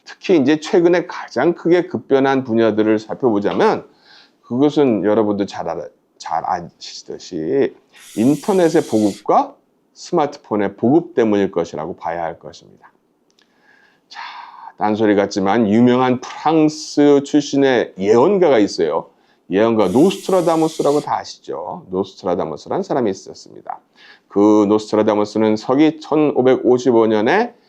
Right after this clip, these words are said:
유명한 예언집을 썼습니다. 그가 예언하길 오백 년 뒤에는 거의 모든 사람들이,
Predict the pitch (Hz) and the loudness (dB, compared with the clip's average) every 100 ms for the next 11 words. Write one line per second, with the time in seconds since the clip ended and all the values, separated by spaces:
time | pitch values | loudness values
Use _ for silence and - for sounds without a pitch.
0 | _ 104 104 107 107 101 - 92 113 143 | _ -4 2 2 2 0 -4 0 2 2
1 | 127 117 101 - 107 - 87 73 69 80 | 2 0 -2 -4 -8 -8 -14 -12 -10 -8
2 | - _ _ _ _ - 113 101 95 107 | -8 _ _ _ _ -2 2 4 4 4
3 | 110 110 104 98 85 147 214 - _ - | 2 -2 -2 -2 2 0 0 -10 _ -4
4 | 98 113 127 143 147 143 135 135 185 185 | 0 2 4 4 4 4 4 4 2 0
5 | - _ _ _ - - 104 143 104 98 | -8 _ _ _ -16 -2 2 4 2 2
6 | 139 180 170 156 143 120 107 90 85 208 | 4 4 2 2 0 0 -2 -2 0 -2
7 | 208 | -4